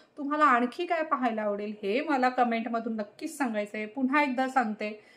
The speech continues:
स्वामींच्या चरणी हीच प्रा-, प्रार्थना आहे की तुमचं जे प्रेम आहे ना, हे असंच अविरत राहू द्या. व्यवसाय होत राहतो, पण माणूस कौतुकाचा भुकेला आहे आणि त्यातीलच मी पण एक, अ, असाच मनुष्य प्राणी आहे की जिला कौतुक केलं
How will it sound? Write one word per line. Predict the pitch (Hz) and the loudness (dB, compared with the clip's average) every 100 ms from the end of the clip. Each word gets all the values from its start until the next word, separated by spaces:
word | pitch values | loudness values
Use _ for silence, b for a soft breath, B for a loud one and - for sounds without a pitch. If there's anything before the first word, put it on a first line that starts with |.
| b _ | b _
स्वामींच्या | 254 226 240 254 254 | 2 4 4 2 2
चरणी | 247 240 240 | 2 2 2
हीच | 240 226 240 | 0 -2 -6
प्रा-, | - 233 208 | -4 0 0
प्रार्थना | 202 214 208 196 - 208 202 196 | 0 2 2 0 -6 -2 0 -2
आहे | 190 180 | -4 -12
की | - 208 | -14 -10
तुमचं | 226 202 - 226 | -8 -8 -4 -2
जे | 233 | 0
प्रेम | 247 226 220 247 | 0 0 2 4
आहे | 233 226 | 2 -2
ना, | 208 208 b b b - | -6 -8 b b b 0
हे | 226 | 2
असंच | 247 233 247 | 2 2 2
अविरत | 262 220 214 208 202 | 4 4 4 0 0
राहू | 202 190 196 | 0 -2 -4
द्या. | 196 196 | -6 -4
व्यवसाय | 196 214 208 - 240 247 | 2 2 2 4 4 4
होत | 214 233 | 0 0
राहतो, | 269 240 208 202 220 b b b _ - | 2 2 0 -2 -6 b b b _ 6
पण | 240 220 220 - | 6 6 -4 -8
माणूस | 214 208 247 233 - | 0 2 2 0 -4
कौतुकाचा | 220 196 196 240 233 220 240 | 0 0 0 0 2 2 -4
भुकेला | 190 196 - 226 226 | -4 -6 0 4 4
आहे | 214 180 180 190 | 4 0 -10 -10
आणि | 196 190 | -6 -4
त्यातीलच | 202 196 196 226 233 233 | 0 0 0 -6 -6 -6
मी | 208 220 226 | -4 -4 0
पण | 240 226 | 2 2
एक, | 214 208 _ - | 0 -10 _ -2
अ, | 208 196 190 | 0 0 -2
असाच | 208 233 233 | -2 -2 -2
मनुष्य | 214 208 196 208 | -4 -4 -6 -6
प्राणी | 202 185 185 | -2 -2 -2
आहे | 185 180 | -8 -10
की | - 190 | -12 -8
जिला | 202 196 | -2 0
कौतुक | 208 - 214 214 349 349 - | 0 0 0 0 -4 -4 0
केलं | 233 196 | 2 2